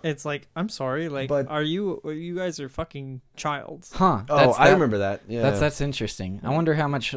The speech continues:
Speaker 3: how much those movements have, because I was thinking about how crazy it was, because I didn't necessarily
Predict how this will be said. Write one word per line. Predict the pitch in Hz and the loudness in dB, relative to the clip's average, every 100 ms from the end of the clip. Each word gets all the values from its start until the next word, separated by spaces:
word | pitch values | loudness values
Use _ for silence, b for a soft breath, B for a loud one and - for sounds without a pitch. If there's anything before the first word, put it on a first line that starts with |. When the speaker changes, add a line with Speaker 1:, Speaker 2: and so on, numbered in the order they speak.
| 113 | -6
Speaker 3:
how | 113 123 | -4 -2
much | 117 | -2
those | - 110 | -2 -2
movements | 107 107 104 - | 0 0 0 -2
have, | 95 110 | -4 -2
because | 113 95 113 101 95 - b b b | -4 -4 -2 -2 -4 -12 b b b
I | - 120 | -2 2
was | 120 147 131 - - - - - | 4 4 2 -4 -12 -20 -20 -14
thinking | - 143 139 123 | -6 -4 -2 -2
about | 101 104 | 0 0
how | 110 107 | 0 -2
crazy | - 131 135 | 0 -2 0
it | |
was, | 113 107 | -2 -2
because | 110 131 110 98 b b b b b - | -4 -2 -2 -4 b b b b b -10
I | 92 - 185 - _ _ _ | -4 0 -2 -4 _ _ _
didn't | - 107 104 | -2 -2 -2
necessarily | 95 107 - 110 110 110 110 110 104 | -2 -2 -2 -2 0 0 -2 -4 -8